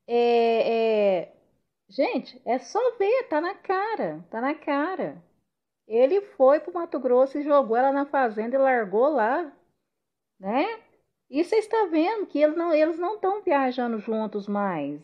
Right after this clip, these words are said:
não tão indo junto. Brigaram, ficou o clima tão difícil, um clima muito seco, e não deu pra encarar os dois juntos na viagem, né? E, e, e não, não, realmente, não dá.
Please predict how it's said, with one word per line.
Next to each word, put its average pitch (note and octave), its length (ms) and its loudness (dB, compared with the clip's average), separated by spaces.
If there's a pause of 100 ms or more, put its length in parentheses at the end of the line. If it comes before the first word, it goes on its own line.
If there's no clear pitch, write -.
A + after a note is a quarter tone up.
(120)
não A#3 180 -4
tão F#4+ 180 -4
indo E4+ 240 -2
junto. B3+ 640 -4 (280)
Brigaram, C4+ 840 0
ficou C4 420 2
o - 20 0
clima B3+ 340 0
tão B3 260 0
difícil, B3 600 -6
um A3 40 -8
clima A#3 340 -4
muito A3 200 -6
seco, B3+ 720 -2 (360)
e A#3 100 -4
não C4 160 0
deu A#3+ 300 4
pra C#4 140 0
encarar A#3+ 460 -2
os A3 120 -4
dois G#3+ 280 2
juntos G#3+ 280 -8
na G#3 140 -2
viagem, A3+ 960 -2 (360)
né? C4 460 0 (260)
E, A#3 400 -6
e, - 20 0
e B3+ 40 0
não, D4+ 200 2
não, F4+ 440 -2
realmente, G4 960 -2 (400)
não C4 300 -4
dá. D#4+ 400 0